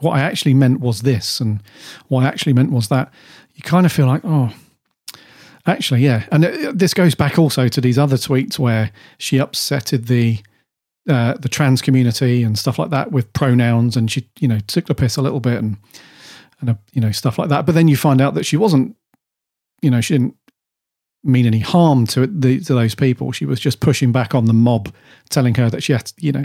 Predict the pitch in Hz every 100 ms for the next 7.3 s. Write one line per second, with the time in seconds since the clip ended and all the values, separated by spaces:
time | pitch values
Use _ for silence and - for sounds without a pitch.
0 | - 151 143 123 - 120 113 - 123 113
1 | 107 104 143 196 135 - - - _ -
2 | - - - - 185 139 185 120 185 160
3 | 180 143 131 127 120 131 131 143 135 123
4 | 117 123 143 117 113 113 123 123 113 -
5 | _ _ _ _ _ _ - _ _ _
6 | _ - 151 160 208 - 214 190 120 -
7 | - 143 151